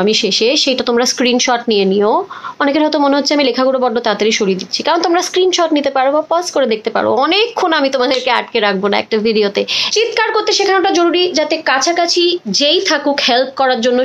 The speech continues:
সে শুনতে পায় বা চলে আসতে পারে। চিৎকার করার সাথে সাথে ছুটে পালিয়ে যাবার চেষ্টা। ও হ্যাঁ,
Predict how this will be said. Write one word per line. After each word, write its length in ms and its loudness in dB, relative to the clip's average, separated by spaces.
সে 80 0
শুনতে 320 0
পায় 200 2
বা 60 0
চলে 240 2
আসতে 220 -6
পারে। 140 -2
চিৎকার 420 0
করার 240 0
সাথে 260 0
সাথে 200 0
ছুটে 380 0
পালিয়ে 260 0
যাবার 280 0
চেষ্টা। 260 -2
ও 20 0
হ্যাঁ, 220 2